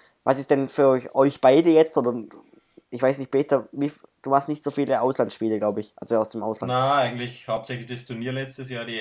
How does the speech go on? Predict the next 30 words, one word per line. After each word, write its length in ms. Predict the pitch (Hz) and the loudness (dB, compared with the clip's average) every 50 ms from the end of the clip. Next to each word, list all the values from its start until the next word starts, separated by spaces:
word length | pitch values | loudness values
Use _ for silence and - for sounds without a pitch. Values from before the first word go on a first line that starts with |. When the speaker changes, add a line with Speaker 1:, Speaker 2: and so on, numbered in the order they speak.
| 107 110 | -8 -8
Speaker 2:
M, 140 | 117 123 123 | -6 -4 0
Speaker 1:
Ja. 100 | 113 110 | 0 0
Speaker 2:
aber 80 | - - | 0 -2
sonst 220 | 123 120 117 - | -8 -14 -14 -14
kann 160 | - 113 110 | -14 -14 -14
da 60 | 107 | -16
der 120 | 98 110 - | -18 -18 -18
Franz 380 | - - 101 101 101 - - | -14 -12 -12 -12 -12 -12 -14
sicher 200 | - 110 113 107 | -14 -14 -14 -14
mehr 200 | 104 104 101 101 | -12 -10 -10 -10
berichten. 500 | 101 107 98 104 101 - - - 127 - _ _ - | -10 -12 -16 -16 -18 -20 -20 -20 -20 -20 _ _ -6
Speaker 1:
Ja, 180 | 110 107 101 - _ _ _ | -4 -4 -4 -6 _ _ _
da 120 | - 123 123 | 4 4 4
fra-, 240 | - 135 131 123 120 | 6 4 2 2 4
da 120 | 135 135 135 | 2 4 6
woll-, 160 | 135 135 127 - | 6 4 4 2
da 140 | 135 131 135 | 0 0 0
will 80 | 135 | 0
ich 80 | 131 135 | -4 -4
jetzt 160 | 143 127 - | -6 -6 -4
hin, 140 | - 139 123 | -4 -2 0
was 160 | 131 131 - | 0 -2 -2
sind 80 | 151 - | -4 -6
denn 140 | 139 131 127 | -4 -4 -4
die 80 | 135 | -4
größten 360 | - - 139 135 143 - - 113 | -2 -2 -2 -2 -2 -4 -8 -6
Unterschiede 480 | 135 147 151 - 147 151 143 139 139 | -6 -6 -4 -4 -6 -6 -6 -8 -8
zum 140 | - - 139 | -8 -6 -4
Beispiel 340 | 127 131 131 - 139 127 120 | -4 -4 -4 -4 -6 -6 -6
zwischen 420 | - 135 135 135 - - 127 120 | -6 -6 -6 -6 -4 -6 -8 -8